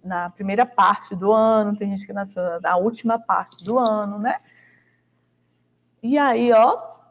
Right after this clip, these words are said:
a Pro, lembra que a Pro falou que a gente ia ter esses, alguns desafios e tá começando, ó, então fique bem atento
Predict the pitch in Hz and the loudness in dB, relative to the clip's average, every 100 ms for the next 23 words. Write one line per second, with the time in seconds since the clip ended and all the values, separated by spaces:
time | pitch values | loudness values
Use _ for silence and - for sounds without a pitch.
0 | _ _ _ _ _ _ _ _ _ _ | _ _ _ _ _ _ _ _ _ _
1 | _ _ - 214 208 170 185 220 233 240 | _ _ 0 0 0 2 4 4 2 2
2 | 277 269 233 233 214 180 175 180 190 403 | 2 0 0 2 2 2 2 0 -2 -4
3 | - 247 214 196 196 175 185 208 214 202 | -2 2 2 0 -4 -4 -2 -4 -4 -2
4 | 175 196 196 202 196 180 185 240 302 269 | 0 0 0 -4 -2 0 0 0 0 0
5 | 269 254 285 359 554 - - 202 147 156 | -2 0 0 0 -2 -4 -2 -2 -2 -2
6 | 180 302 311 233 240 233 247 190 185 254 | 0 0 -2 -6 -6 -6 -6 -4 -2 -2
7 | 466 - 190 156 _ | -4 -6 -8 -8 _